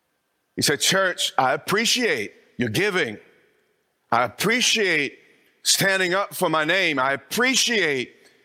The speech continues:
your integrity, but you hurt me. I have this against you. You have left against you. You have left the love you had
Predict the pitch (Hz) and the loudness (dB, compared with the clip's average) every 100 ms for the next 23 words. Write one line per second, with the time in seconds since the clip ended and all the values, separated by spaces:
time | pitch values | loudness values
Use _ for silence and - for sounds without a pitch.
0 | _ _ - 143 143 117 180 196 175 156 | _ _ -4 -2 -2 0 0 0 0 -2
1 | 120 85 - _ _ - - 127 170 214 | -2 -6 -14 _ _ -4 -2 0 0 -2
2 | 160 107 - - _ _ _ _ _ _ | -4 -6 -8 -18 _ _ _ _ _ _
3 | - 143 143 131 123 139 196 220 - - | -2 0 0 -2 -2 0 0 0 0 -2
4 | - - _ _ _ _ _ - 160 165 | -4 -12 _ _ _ _ _ -2 0 2
5 | 170 147 - - 104 - _ _ _ _ | 0 0 0 0 -2 -8 _ _ _ _
6 | _ _ _ 135 151 139 139 139 147 170 | _ _ _ -2 0 0 0 0 0 2
7 | 180 208 - - - - _ _ _ _ | 0 -2 -6 -10 -12 -14 _ _ _ _
8 | - 160 151 170 151 - - 104 - _ | -2 0 2 0 0 0 0 -2 -8 _
9 | _ _ _ _ 139 151 143 135 143 151 | _ _ _ _ -2 0 0 -2 0 0
10 | 175 190 214 - - - - _ _ _ | 0 0 -2 -8 -12 -12 -16 _ _ _
11 | _ - 147 151 160 175 180 180 156 170 | _ -2 0 0 0 0 0 -2 -2 0
12 | 151 185 131 104 98 101 | 0 0 0 2 0 -2